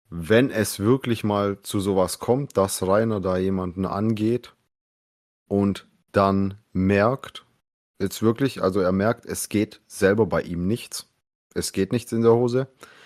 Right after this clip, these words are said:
dass er in dem Moment noch wütender und unberechenbarer wird und das dann nochmal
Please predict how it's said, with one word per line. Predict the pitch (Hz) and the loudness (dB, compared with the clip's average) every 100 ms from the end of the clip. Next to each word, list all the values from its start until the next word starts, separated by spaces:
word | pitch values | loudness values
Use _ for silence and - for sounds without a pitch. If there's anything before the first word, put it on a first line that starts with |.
| _ _ _ | _ _ _
dass | 87 95 92 | -2 0 2
er | 101 | 2
in | 98 | 4
dem | 117 131 | 4 4
Moment | 120 98 104 110 - - _ _ _ _ | 4 2 0 -2 -8 -20 _ _ _ _
noch | 80 95 98 123 - - | -6 0 2 2 0 -8
wütender | 82 87 110 117 127 117 123 147 156 _ _ _ | -12 -2 0 0 0 4 4 2 -4 _ _ _
und | 107 107 | 0 0
unberechenbarer | 107 113 98 92 95 104 92 107 113 117 | 4 4 4 4 2 0 2 2 2 0
wird | 127 127 - - - _ _ _ _ _ _ | -4 -10 -14 -20 -20 _ _ _ _ _ _
und | 107 110 110 110 - _ _ - | 2 4 4 2 -4 _ _ -8
das | 95 120 - - | 2 2 2 0
dann | 107 104 - _ _ | 0 -2 -8 _ _
nochmal | 104 104 110 - 92 87 82 80 | 0 4 4 2 -2 -2 -2 -6